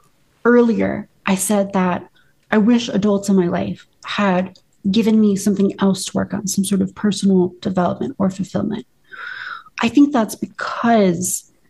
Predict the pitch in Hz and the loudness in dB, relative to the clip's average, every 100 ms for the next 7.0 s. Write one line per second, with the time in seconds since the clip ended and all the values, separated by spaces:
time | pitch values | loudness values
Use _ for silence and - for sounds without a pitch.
0 | _ _ _ _ _ _ _ _ _ - | _ _ _ _ _ _ _ _ _ -4
1 | - 220 - - 269 277 254 220 - 180 | 2 2 2 0 0 0 -2 -2 -2 -4
2 | - - - _ - 190 220 214 208 208 | -4 -8 -12 _ -6 -2 0 2 2 0
3 | - 190 180 175 190 - _ _ _ _ | 0 2 4 2 -4 -10 _ _ _ _
4 | _ - 202 190 185 202 190 - 202 190 | _ 2 2 4 0 -4 -8 0 2 4
5 | 185 180 220 - - _ 190 185 180 185 | 2 -2 -4 -8 -20 _ 0 0 0 -4
6 | - _ _ 190 180 - 180 - 196 | -10 _ _ 0 0 0 0 0 -4